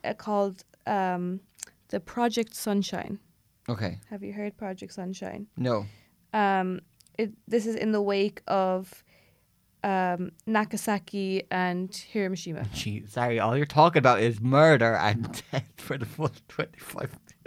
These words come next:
Speaker 1: Um,
Speaker 2: Sorry, it's like, remember all these tragic deaths and
Speaker 1: and
Speaker 2: everything?
Speaker 1: I, this is conspiracy theories.
Speaker 2: Let's,
Speaker 1: I
Speaker 2: let's
Speaker 1: haven't
Speaker 2: get
Speaker 1: written
Speaker 2: into
Speaker 1: any
Speaker 2: it.
Speaker 1: of these.
Speaker 2: I know you haven't,
Speaker 1: I haven't
Speaker 2: but
Speaker 1: wrote any of these.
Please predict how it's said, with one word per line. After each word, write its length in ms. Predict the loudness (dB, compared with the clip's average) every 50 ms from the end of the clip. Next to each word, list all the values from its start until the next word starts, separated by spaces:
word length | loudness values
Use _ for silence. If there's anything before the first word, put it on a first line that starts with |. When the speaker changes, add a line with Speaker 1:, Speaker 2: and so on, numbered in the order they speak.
| -6 -6 -10 _ _ _ -20 -20 -20 _ _ -20 -18 -14 -10 -4 0 4
Speaker 1:
Um, 500 | 6 6 6 6 6 4 2 0 -2 2
Speaker 2:
Sorry, 200 | 4 6 6 6
it's 100 | 6 4
like, 200 | 2 0 0 -4 -12 -20 -18 -4 0
remember 320 | 4 4 6 6 8 12 12
all 160 | 12 12 12
these 240 | 10 6 4 2 0
tragic 520 | 4 6 6 8 6 6 2 -2 -4 _
deaths 460 | 4 6 6 6 4 0 -6 -4 0
and 100 | 2 4
Speaker 1:
and 120 | 4 6 4
Speaker 2:
everything? 300 | 4 2 0 2 6 8
Speaker 1:
I, 180 | 8 8 8 6
this 280 | 6 6 6 6 6
is 140 | 4 2 2
conspiracy 680 | 0 0 0 0 0 2 2 2 2 2 2 0 0
theories. 340 | 0 0 0 2 2 4 6
Speaker 2:
Let's, 180 | 6 6 6 8 8
Speaker 1:
I 160 | 8 10 10
Speaker 2:
let's 180 | 10 8 8 8
Speaker 1:
haven't 140 | 6 8
Speaker 2:
get 80 | 8 10
Speaker 1:
written 220 | 10 10 8 6
Speaker 2:
into 120 | 4 4 4
Speaker 1:
any 300 | 6 6 6 6 4 4
Speaker 2:
it. 20 |
Speaker 1:
of 100 | 2 0
these. 160 | -2 -2 0
Speaker 2:
I 180 | 0 2 2 4
know 200 | 4 4 6 6
you 160 | 4 4 2
haven't, 500 | 2 2 0 0 -2 -2 -4 -6 -6 -8
Speaker 1:
I 40 | -6
haven't 160 | -4 -4 -4
Speaker 2:
but 60 | -4 -4
Speaker 1:
wrote 100 | -4 -4
any 220 | -2 -2 0 0
of 40 | 0
these. 160 | -2 -4 -6